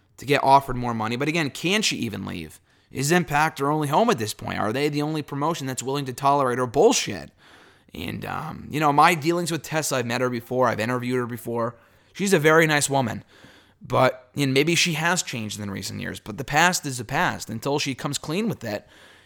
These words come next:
And she apologizes for what she did, which is pretty bad. She's gotta say sorry and at least attempt to move on. To block it out, say people that are, you know, to call people haters or to say that it never happened,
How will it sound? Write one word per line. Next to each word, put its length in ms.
And 120
she 120
apologizes 960
for 260
what 200
she 180
did, 340
which 180
is 80
pretty 240
bad. 400
She's 220
gotta 260
say 220
sorry 580
and 100
at 60
least 220
attempt 360
to 60
move 220
on. 260
To 80
block 420
it 100
out, 360
say 180
people 520
that 140
are, 200
you 100
know, 120
to 100
call 180
people 320
haters 760
or 80
to 80
say 160
that 140
it 80
never 220
happened, 560